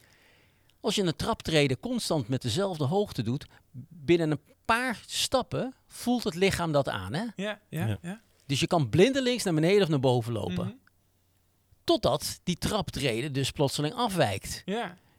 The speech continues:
Speaker 1: En bam, en dan ben je opeens, sta je weer even met, eh,
Speaker 2: Zo'n misstapje.
Speaker 1: even
Speaker 2: Ja,
Speaker 1: zo'n
Speaker 2: ja.
Speaker 1: misstapje. Nou, dat is, ik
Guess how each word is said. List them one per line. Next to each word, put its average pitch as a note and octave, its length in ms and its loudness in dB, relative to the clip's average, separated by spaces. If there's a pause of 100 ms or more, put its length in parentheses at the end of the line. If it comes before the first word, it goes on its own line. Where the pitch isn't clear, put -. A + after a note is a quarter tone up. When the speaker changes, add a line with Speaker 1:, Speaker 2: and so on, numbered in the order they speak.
(120)
Speaker 1:
En B2+ 240 -4
bam, C3+ 280 2
en D#3 120 -2
dan D3 120 0
ben E3 100 4
je E3 60 4
opeens, G#3 300 0
sta G3+ 220 0
je F#3+ 120 0
weer F3 380 0 (220)
even F#3 400 0
met, F3 280 -2
eh, E3 200 4
Speaker 2:
Zo'n D#3+ 200 4
misstapje. D#3 540 -4
Speaker 1:
even G3+ 200 8
Speaker 2:
Ja, F#3+ 60 2
Speaker 1:
zo'n D#3 100 4
Speaker 2:
ja. D#3 60 4
Speaker 1:
misstapje. A#3 600 2 (220)
Nou, - 160 -2 (320)
dat A#3 320 4
is, A3+ 400 0
ik - 360 2